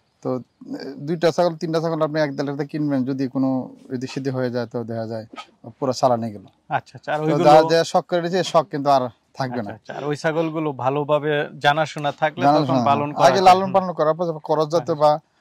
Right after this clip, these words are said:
Speaker 1: অন্যান্য জাতগুলো পা-, পালা লালন পালন করার পরে যে সে ব-,
Speaker 2: হুম।
Speaker 1: মনে করে যে আমি যে একটা
Speaker 2: ভালোভাবে
Speaker 1: শখের
Speaker 2: জানে,
Speaker 1: লাই-,
Speaker 2: ছাগল সম্পর্কে
Speaker 1: শখের জন্য
Speaker 2: বুঝে,
Speaker 1: পালবো।
Speaker 2: হ্যাঁ, রোগবালাই সম্পর্কে
Speaker 1: হ্যাঁ।
Speaker 2: বুঝে, তখন হচ্ছে
Speaker 1: তখন
Speaker 2: উন্নত জাত।
Speaker 1: উন্নত জাতে চ-, যেতে
Speaker 2: আচ্ছা,
Speaker 1: পারে,
Speaker 2: আচ্ছা।
Speaker 1: সমস্যা নেই।
Speaker 2: প্রাথমিক পর্যায়ে এই ধরনের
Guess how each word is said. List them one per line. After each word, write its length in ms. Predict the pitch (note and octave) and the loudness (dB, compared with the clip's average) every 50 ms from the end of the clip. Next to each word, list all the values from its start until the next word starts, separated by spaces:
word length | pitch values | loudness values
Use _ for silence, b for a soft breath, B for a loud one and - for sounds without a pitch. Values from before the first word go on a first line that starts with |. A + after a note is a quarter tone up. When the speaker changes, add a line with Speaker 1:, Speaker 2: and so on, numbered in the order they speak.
| _ _ _ | _ _ _
Speaker 1:
অন্যান্য 260 | - - D#3 D3+ D3+ D3 D#3 | -8 -6 -4 -4 -2 0 0
জাতগুলো 300 | D3+ D3 D3+ D3 C#3+ C#3+ C3+ C3+ C#3 C3+ C3 - | 0 0 -2 0 2 2 2 2 -2 -8 -2 2
পা-, 200 | D3 C#3+ C#3+ C3+ - | 2 2 2 4 2
পালা 180 | C#3+ C#3+ C#3 C#3 C3+ | 2 4 4 4 4
লালন 180 | C3+ C#3 C#3+ C#3+ C#3 | 4 2 2 2 -2
পালন 140 | C#3 C3 B2+ - | -2 -2 -2 0
করার 160 | B2+ B2 C3 C3 | 0 0 0 0
পরে 120 | C#3+ C#3+ C3+ | -2 -4 -4
যে 80 | C3+ B2+ - - - - - - | -6 -6 -6 -8 -12 -12 -12 -8
সে 100 | - B2+ B2+ B2+ A#2+ A2+ - B2 | -6 -4 -4 -4 -4 -6 -8 -2
ব-, 40 | C3 | 2
Speaker 2:
হুম। 160 | D3+ E3 D3 C3 C#3 C#3+ C#3+ | 2 2 2 0 -2 0 2
Speaker 1:
মনে 160 | D#3+ F#3 G3 F3 | 2 2 2 2
করে 140 | F3 E3 D#3 D3+ | 2 2 2 2
যে 40 | D#3+ D3 | 2 2
আমি 100 | D3 C#3+ | 2 2
যে 40 | |
একটা 120 | C3+ D3+ D3+ | 2 2 2
Speaker 2:
ভালোভাবে 220 | D3+ D#3 D3+ D#3 D#3 | 2 2 0 2 2
Speaker 1:
শখের 140 | F3 D#3+ D#3+ | 6 6 6
Speaker 2:
জানে, 160 | D#3+ D#3+ D3 | 6 6 4
Speaker 1:
লাই-, 160 | D3 E3 F3+ - | 0 -2 -4 -2
Speaker 2:
ছাগল 260 | - D3 C#3 C3+ C#3+ C3 - | -2 -2 -2 -2 -6 -8 -8
সম্পর্কে 280 | D#3 C#3+ C#3 C3 - - | -10 -10 -8 -6 -2 -2
Speaker 1:
শখের 200 | F3+ E3 E3+ D#3 D#3 | 0 0 0 0 0
জন্য 140 | D#3+ D#3+ | 0 0
Speaker 2:
বুঝে, 100 | E3 D#3 E3+ | 2 4 4
Speaker 1:
পালবো। 260 | E3 E3 D#3 D3+ F3+ G3+ A#3 | 4 4 4 0 -2 -2 -2
Speaker 2:
হ্যাঁ, 140 | A#3+ C#3 C3 B2+ | -6 -10 -10 -8
রোগবালাই 380 | D3 C#3+ C3 C#3 D3 D3 D3 C#3 B2+ | -10 -10 -4 -4 -4 -2 -2 -4 -6
সম্পর্কে 280 | D3+ C#3 C#3 C#3+ C#3 C3+ | -10 -10 -10 -4 -2 -2
Speaker 1:
হ্যাঁ। 120 | C3 A#2 D#3 | -2 -2 -2
Speaker 2:
বুঝে, 200 | E3 D3+ - F#3+ - G#3+ | -6 -8 -10 -8 -4 -4
তখন 180 | G#3+ F#3 G3+ F#3 F3+ | -2 -2 -2 -4 -4
হচ্ছে 160 | E3+ - - | -6 -6 -4
Speaker 1:
তখন 120 | E3+ D#3+ F#3 | 0 2 4
Speaker 2:
উন্নত 200 | F3 F3 F#3 E3+ | 4 4 2 2
জাত। 120 | D#3+ D#3 | 0 0
Speaker 1:
উন্নত 220 | D#3+ D#3 C#3+ B2+ C3 A#2+ A#2 | 0 0 -2 -2 -2 -4 -4
জাতে 200 | A#2 G#2+ A2 A2 | -4 -6 -6 -10
চ-, 340 | G#2 G#2 - _ - C#3+ B2+ A#2 | -10 -12 -18 _ -8 -6 -6 -2
যেতে 100 | A#2 B2+ | -2 -2
Speaker 2:
আচ্ছা, 120 | A#2+ A#2+ A#2+ | -2 -2 -4
Speaker 1:
পারে, 140 | G#2+ G#2+ G2+ | -6 -8 -10
Speaker 2:
আচ্ছা। 100 | G2+ - | -8 -6
Speaker 1:
সমস্যা 40 | |
নেই। 80 | C3+ B2+ | -2 0
Speaker 2:
প্রাথমিক 360 | C#3 C#3 - E3 D#3+ E3 D#3+ - | 0 0 0 -2 -4 -4 -6 -4
পর্যায়ে 280 | F#3 F3 D#3+ F3 G3+ G3+ E3+ | -4 -4 -2 -2 -2 -2 -2
এই 40 | D3 | -2
ধরনের 240 | D3+ D3+ C#3+ C#3+ C#3 | -2 -2 -2 -4 -6